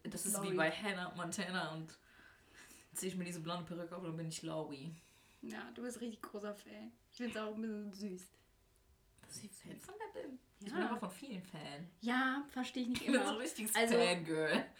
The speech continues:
Speaker 2: an Loredana werde ich gerade ein bisschen rangeführt. Und
Speaker 1: Mhm.
Speaker 2: es gibt einige Songs, die ich feier, finde ich gut. Ich hab auch, ähm, <laughs> ein paar Musikvideos mir anschauen müssen.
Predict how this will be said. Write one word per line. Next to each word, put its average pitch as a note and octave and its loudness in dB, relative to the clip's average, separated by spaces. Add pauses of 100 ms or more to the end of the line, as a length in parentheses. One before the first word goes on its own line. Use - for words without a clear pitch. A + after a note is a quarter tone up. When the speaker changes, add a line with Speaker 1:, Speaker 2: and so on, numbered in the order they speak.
Speaker 2:
an B3 6
Loredana A3+ 6
werde A#3 2
ich - -8
gerade A3 0
ein A3 2
bisschen G#3+ -4
rangeführt. B3+ 0 (300)
Und A3+ 4
Speaker 1:
Mhm. F#3 -4
Speaker 2:
es G#3+ -6
gibt A#3+ -4 (580)
einige C#4+ 4
Songs, A#3+ -2
die A3 0
ich - -14
feier, A#3 -2 (240)
finde A#3 0
ich - -10
gut. D4 2
Ich - -6
hab - -4 (160)
auch, G#3+ -4
ähm, G#3 -2
<laughs> B3 -2 (600)
ein - -12
paar - -12
Musikvideos - -10
mir G#3+ -8
anschauen A3+ -6
müssen. C4 -4